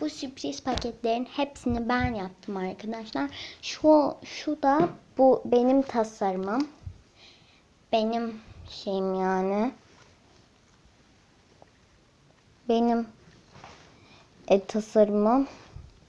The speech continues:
Yani başka bir paket yok ondan. Emoji topla paketinden.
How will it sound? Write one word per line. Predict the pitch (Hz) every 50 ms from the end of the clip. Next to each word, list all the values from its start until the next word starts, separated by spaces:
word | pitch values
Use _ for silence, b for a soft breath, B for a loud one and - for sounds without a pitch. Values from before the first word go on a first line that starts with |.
| _ B B B B B B B B B - -
Yani | 254 240 226 226 226 220 220
başka | 226 220 220 - - - 240 240
bir | 240 240 240
paket | - 247 220 220 - - 247 240 240 - -
yok | 262 240 240 - -
ondan. | 196 196 190 185 185 208 233 262 277 262
Emoji | 240 214 208 202 190 185 175 185 - -
topla | 208 190 - - 208 185 185
paketinden. | - 220 214 - - 208 208 - - 190 190 185 190 226 262 285 339 330